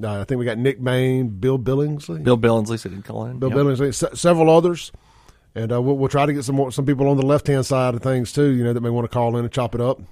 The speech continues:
Speaker 1: If there's any of y'all out there, you know, let us know.
Speaker 2: I've got, I've got one special guest decided that he wants to call in.
Speaker 1: <laughs> Well, I'm
Speaker 2: And
Speaker 1: looking forward to Will. That'll be great.
Speaker 2: <laughs> Yeah.
Speaker 1: Uh, so,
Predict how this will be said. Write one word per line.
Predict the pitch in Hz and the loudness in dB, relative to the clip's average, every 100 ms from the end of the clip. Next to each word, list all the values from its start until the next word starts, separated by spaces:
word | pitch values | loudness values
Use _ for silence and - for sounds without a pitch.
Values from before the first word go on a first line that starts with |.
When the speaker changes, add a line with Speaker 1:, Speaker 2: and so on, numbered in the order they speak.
| 107 | -14
Speaker 1:
If | 95 | -8
there's | 110 | -6
any | 117 120 | -2 -2
of | |
y'all | 120 120 | -2 0
out | 120 123 | 0 0
there, | 135 143 139 | -2 -2 -6
you | 113 | -10
know, | 113 - | -10 -8
let | 101 123 | -6 -6
us | 131 | 0
know. | 135 | 2
Speaker 2:
I've | 135 | 6
got, | 135 | 6
I've | 139 | 8
got | 139 127 | 8 8
one | 131 127 | 8 6
special | - 117 104 101 | 6 4 6 2
guest | 104 101 101 | 2 2 2
decided | - 117 104 | -2 2 2
that | 98 | 2
he | 104 | 0
wants | 95 - | 0 -2
to | 92 | 0
call | 104 87 90 | 2 4 2
in. | 85 - | 0 -2
Speaker 1:
<laughs> | 92 | -2
Well, | 135 135 | -2 2
I'm | |
Speaker 2:
And | 120 | 2
Speaker 1:
looking | 131 123 | 0 -2
forward | 131 120 | -2 -2
to | 120 | 0
Will. | 127 131 | 0 0
That'll | 117 117 | 0 -4
be | 113 | -4
great. | 113 117 113 143 | -4 -4 -6 -8
Speaker 2:
<laughs> | - | -4
Yeah. | 139 123 - 127 - | -2 -2 -4 -10 -4
Speaker 1:
Uh, | 147 147 135 110 139 - | 2 4 4 2 -6 -14
so, | - 180 165 143 | 0 6 6 6